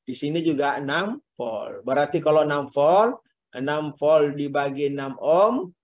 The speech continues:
satu ampere. Enam volt dibagi tiga ohm, dua ampere. Nah, dua a-, ar-,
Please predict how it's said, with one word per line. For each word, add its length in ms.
satu 400
ampere. 720
Enam 320
volt 560
dibagi 560
tiga 320
ohm, 320
dua 320
ampere. 720
Nah, 320
dua 400
a-, 400
ar-, 260